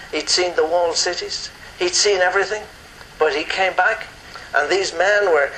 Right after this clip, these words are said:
were saying that, "Oh, these giants were there and the walled cities were there and all." It's, it, Caleb said, "Listen, forget about all that. We'll go up straight away.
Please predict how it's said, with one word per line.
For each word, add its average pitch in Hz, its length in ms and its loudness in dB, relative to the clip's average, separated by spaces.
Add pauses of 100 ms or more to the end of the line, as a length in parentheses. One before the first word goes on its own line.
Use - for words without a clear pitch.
(140)
were 143 100 2
saying 180 340 2
that, 139 200 -4 (220)
"Oh, 160 300 -4
these 147 220 -8
giants 170 500 -4
were 160 120 -10 (100)
there 170 440 -6
and 127 100 -10
the 120 180 -8
walled 170 280 -4
cities 156 420 -6
were 151 120 -4
there 165 380 -6
and 143 140 -12
all." 160 200 -12 (260)
It's, - 300 -8
it, - 100 -16 (460)
Caleb 226 280 -2
said, - 240 -14
"Listen, - 320 0 (1600)
forget 254 360 0
about 208 340 2
all 180 240 2
that. 156 260 -4 (1040)
We'll 233 200 2
go 226 260 4
up - 160 -4
straight 226 380 2
away. 208 400 0